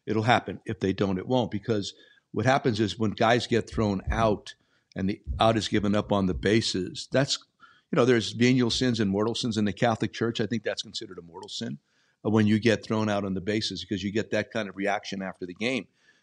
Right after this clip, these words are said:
So there's gonna have to be, like, a tempered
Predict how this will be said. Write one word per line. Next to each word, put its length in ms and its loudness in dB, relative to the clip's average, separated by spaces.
So 320 4
there's 180 4
gonna 140 4
have 120 2
to 100 0
be, 240 4
like, 240 -4
a 60 -2
tempered 640 0